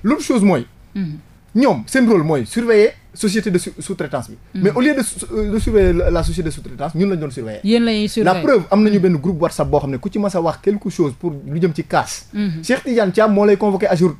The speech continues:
Speaker 1: Et mën naa la limal ay tur yoo xam ne moo leen convoqué ageroute.
Speaker 2: Mhm.
Speaker 1: Menacé leen pour dàq leen, ne leen bu ngeen ko, bu ngeen defatee dara ñu dàq leen.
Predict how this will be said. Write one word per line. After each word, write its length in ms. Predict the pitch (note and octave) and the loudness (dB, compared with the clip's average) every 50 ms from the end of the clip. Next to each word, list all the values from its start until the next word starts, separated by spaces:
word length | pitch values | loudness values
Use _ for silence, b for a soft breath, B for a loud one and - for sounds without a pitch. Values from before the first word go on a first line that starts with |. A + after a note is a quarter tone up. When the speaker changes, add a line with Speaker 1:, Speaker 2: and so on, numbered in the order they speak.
| - | 0
Speaker 1:
Et 60 | F3+ F3+ | 0 0
mën 100 | G3+ A#3 | 2 2
naa 140 | B3 B3+ | 2 2
la 80 | A#3+ A3+ | 4 4
limal 220 | G#3 G#3 G#3+ A3+ A3+ | 6 6 4 4 4
ay 100 | G3+ F3+ F3+ | 2 0 0
tur 120 | - G#3 | 0 0
yoo 120 | G3 G3+ | 0 2
xam 120 | F#3+ G#3 G#3 | 2 2 0
ne 60 | G3 | 2
moo 120 | F3 F#3+ | 2 4
leen 120 | G#3+ G#3 G3 | 2 2 2
convoqué 280 | - A3 G3+ F#3+ - F#3+ | 0 0 -2 0 0 2
ageroute. 260 | F3+ F3 F#3+ A3 A3 - - - - | 2 2 2 0 -2 -6 -12 -10 -8
Speaker 2:
Mhm. 180 | F#3+ F#3+ E3+ | -2 2 2
Speaker 1:
Menacé 340 | F#3+ A#3+ C#4 C4+ C4+ C4+ B3+ | 4 4 4 4 2 2 4
leen 160 | B3 G#3+ D#3 C#3 | 4 2 2 0
pour 100 | - E3 | -2 -2
dàq 200 | D#3 C#3 - - | -2 -2 -2 -4
leen, 100 | B2 - | -8 -10
ne 140 | C#3+ D3+ D#3 | -6 -6 -4
leen 140 | D#3 D3 C#3+ C#3 | -4 -6 -6 -10
bu 60 | C#3 D3 | -10 -10
ngeen 100 | D#3+ D3 | -8 -8
ko, 100 | E3 D#3+ | -10 -10
bu 140 | D3+ D3 D#3+ | -8 -4 -4
ngeen 120 | G#3 G3 E3 | -4 0 0
defatee 320 | F#3+ F#3+ F#3 F3 - E3 | 0 0 0 -2 -4 -4
dara 240 | C#3 B2 - F3+ F3+ | -2 -2 0 0 0
ñu 80 | D#3+ D3 | -2 -2
dàq 160 | C#3+ - - C#3+ | -2 -2 -2 -4
leen. 120 | B2+ G#2+ | -6 -6